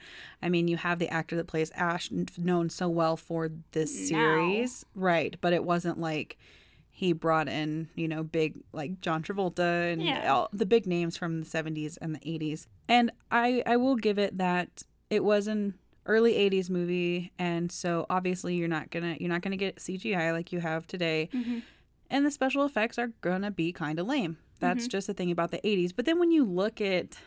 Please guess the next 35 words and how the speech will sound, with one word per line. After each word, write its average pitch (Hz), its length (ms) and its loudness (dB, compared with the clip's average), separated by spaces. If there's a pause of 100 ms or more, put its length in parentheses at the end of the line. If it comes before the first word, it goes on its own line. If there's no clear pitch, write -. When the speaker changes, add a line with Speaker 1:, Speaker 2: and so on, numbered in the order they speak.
(320)
Speaker 1:
things 208 240 0
that 190 140 2
were 180 80 0
done 165 320 0 (100)
earlier, 208 600 0 (340)
like 175 220 -4
Carrie. 185 480 -2 (200)
Speaker 2:
Well, 294 120 -4
you 302 80 -2
have 339 140 -4
psychological 220 760 -8
stuff - 240 -14 (100)
earlier. - 460 -18 (120)
Speaker 1:
Yeah, 240 280 6
Speaker 2:
Also. - 300 -4 (280)
Speaker 1:
right. 208 300 4
Speaker 2:
Which 226 140 -8
we 226 80 -2
don't 196 180 -6
have 185 200 -8
in 180 80 -14
this 180 200 -12
either. - 500 -8
Speaker 1:
Yeah. 175 360 0 (420)
And 220 140 4
then 214 120 2
you 214 140 0
look 202 220 -2
at - 120 -4
slashers 202 720 0
like 160 400 -2 (320)
Nightmare 165 360 -2
on 196 140 -2
Elm 269 220 2
Street 131 540 -8